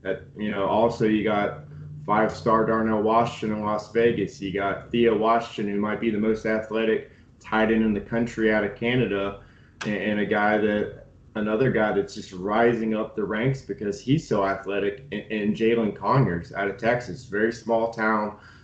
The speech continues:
that he's out of, uh, and a guy that now that we're starting to see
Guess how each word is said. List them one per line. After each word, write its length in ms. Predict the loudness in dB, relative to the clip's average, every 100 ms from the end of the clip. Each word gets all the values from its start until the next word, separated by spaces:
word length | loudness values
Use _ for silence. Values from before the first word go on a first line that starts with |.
| -6
that 120 | -2
he's 240 | 0 2 2
out 220 | 2 2
of, 420 | 0 -2 -4 -6
uh, 380 | -4 -4 -6 -8
and 680 | -8 -4 -2 -2 -2 -4 -8 -4
a 80 |
guy 320 | -2 2 4 4
that 240 | 2 2
now 220 | 0 0
that 140 | -2 -2
we're 160 | -4
starting 400 | -4 0 2 2
to 100 | -2
see 540 | -4 2 4 4 0